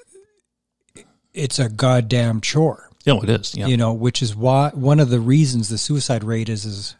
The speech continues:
Speaker 1: high as it is.
Speaker 2: Mm-hmm. Yeah.
Speaker 1: Um, is that, have you wrestled with su-, suicidal ideations?
Speaker 2: Oh, absolutely. Um, and I'm not saying anything that has been disclosed to those who need to hear it.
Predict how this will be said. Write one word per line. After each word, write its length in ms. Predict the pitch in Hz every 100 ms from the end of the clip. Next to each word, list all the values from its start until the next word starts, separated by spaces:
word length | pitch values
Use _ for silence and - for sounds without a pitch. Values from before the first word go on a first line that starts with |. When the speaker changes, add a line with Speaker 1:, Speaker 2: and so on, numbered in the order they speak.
| _
Speaker 1:
high 280 | - 131 113
as 140 | 104
it 100 | 101
is. 280 | 104 - -
Speaker 2:
Mm-hmm. 560 | 117 98 - - - 101
Yeah. 60 | - 127 120 117 113
Speaker 1:
Um, 220 | 117 277
is 160 | 180 120
that, 220 | 139 -
have 140 | 131
you 140 | 135 151
wrestled 340 | 147 - 160
with 100 | 143
su-, 340 | - 151 151 202
suicidal 520 | 147 135 147 143 139
ideations? 680 | 135 131 135 131 156 - -
Speaker 2:
Oh, 180 | 101 98
absolutely. 480 | 101 - 95 90 - _ _ _
Um, 600 | 101 95 92 92 92 87 - - - -
and 220 | 101 98
I'm 100 | 104
not 200 | 110 101
saying 240 | - 98 101
anything 280 | 98 107
that 80 | 98
has 120 | 95
been 220 | - 95 98
disclosed 580 | 87 - 95 95 - -
to 360 | 98 90 90
those 260 | 98 95 92
who 80 | 92
need 160 | 92
to 80 | -
hear 220 | 87 90 101
it. 260 | - -